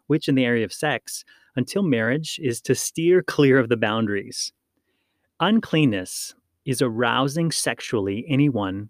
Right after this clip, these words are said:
who is not your spouse. It is physical expression or affection that excites sexual feelings,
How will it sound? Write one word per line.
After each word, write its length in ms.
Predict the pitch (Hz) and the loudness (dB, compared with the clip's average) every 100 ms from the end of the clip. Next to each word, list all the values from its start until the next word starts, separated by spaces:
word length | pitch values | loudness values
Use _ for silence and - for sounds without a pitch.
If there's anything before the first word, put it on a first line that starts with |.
| _ _ | _ _
who 160 | 139 | 2
is 140 | 120 101 | 2 0
not 320 | 98 101 - - | -2 -4 -8 -10
your 160 | 123 123 | -4 -4
spouse. 580 | - 151 139 - - - _ _ _ _ - - - | -4 -6 -4 -6 -8 -10 _ _ _ _ -20 -4 4
It 100 | 147 | 4
is 160 | - | 4
physical 480 | - 165 165 190 190 | 2 4 6 4 4
expression 560 | - - 123 - 139 135 | 0 -2 -2 2 2 2
or 80 | |
affection 560 | 135 - 107 - 120 113 | 2 0 -4 -2 0 0
that 140 | 107 | 0
excites 600 | 113 - - 123 135 - - | -2 -4 -4 -4 -4 -8 -12
sexual 480 | - 123 - 131 117 | -8 -6 -2 0 0
feelings, 600 | - 127 120 95 - | 2 2 2 -2 -6